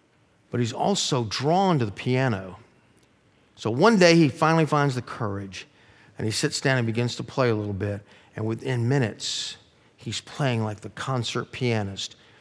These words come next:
he was born to be. I know some of you here are sitting there, and you're thinking, because of past memories of things that didn't go well, prayers that weren't answered, things that didn't go right maybe at church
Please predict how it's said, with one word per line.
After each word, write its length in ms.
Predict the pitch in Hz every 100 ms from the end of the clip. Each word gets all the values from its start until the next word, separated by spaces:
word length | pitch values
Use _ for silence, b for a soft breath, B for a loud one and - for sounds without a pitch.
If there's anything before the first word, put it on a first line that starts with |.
| b b
he 140 | - 120
was 200 | 110 101
born 600 | 95 123 123 113 110 101
to 80 | 104
be. 420 | 98 101 - - - _ _ _ _ _ b b b b b b -
I 120 | 185
know 100 | 160
some 240 | - 156
of 100 | 139
you 80 | 127
here 180 | 127 120
are 20 |
sitting 400 | 107 127 113 107
there, 300 | 104 98 95 b b b b b
and 100 | 113
you're 100 | 110
thinking, 520 | 104 147 143 139 131 - - _ _ _ B B B
because 360 | - 110 147 139
of 120 | 135
past 400 | 151 135 139 -
memories 600 | 131 127 131 127 127 123
of 120 | 120
things 240 | 113 131 120
that 120 | 120
didn't 240 | 123 120 110
go 140 | 117
well, 460 | 110 110 110 107 113 b b b _
prayers 380 | - 135 135 123
that 120 | 127
weren't 240 | 123 123
answered, 560 | 120 120 117 117 120 123
things 300 | 139 139 117
that 80 | 123
didn't 180 | 123 117
go 120 | 120
right 280 | 120 113 117
maybe 280 | 113 113
at 100 | 113
church 500 | - 123 117 113 -